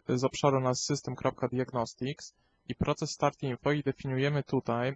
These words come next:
że chcielibyśmy używać polecenia C M D, mm, i teraz slash C oznacza, że te, mm, C M D zostanie uruchomione w oknie konsolowym, tym czarnym, charakterystycznym w Windowsie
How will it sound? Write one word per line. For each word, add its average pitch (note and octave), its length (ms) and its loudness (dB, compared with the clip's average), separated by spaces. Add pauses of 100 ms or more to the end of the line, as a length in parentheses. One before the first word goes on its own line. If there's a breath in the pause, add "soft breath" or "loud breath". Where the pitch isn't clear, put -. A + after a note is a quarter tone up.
(120)
że B2+ 200 0
chcielibyśmy C#3+ 580 0
używać C3 360 0
polecenia B2+ 580 0
C - 200 -2
M C#3 200 2
D, B2 380 2 (640)
mm, B2 360 -4 (120)
i D3 220 0
teraz C3+ 460 6
slash - 540 0
C B2+ 240 4
oznacza, C3 480 4
że B2+ 280 2
te, B2 320 2 (160)
mm, A#2+ 460 -2 (340)
C - 160 0
M C3+ 120 2
D C3+ 140 2
zostanie B2+ 380 0
uruchomione B2+ 500 -2
w A#2 60 0
oknie B2+ 480 0
konsolowym, B2 580 2
tym B2 160 -6
czarnym, C3 420 0
charakterystycznym B2 920 -4
w B2 160 -2
Windowsie C3+ 600 2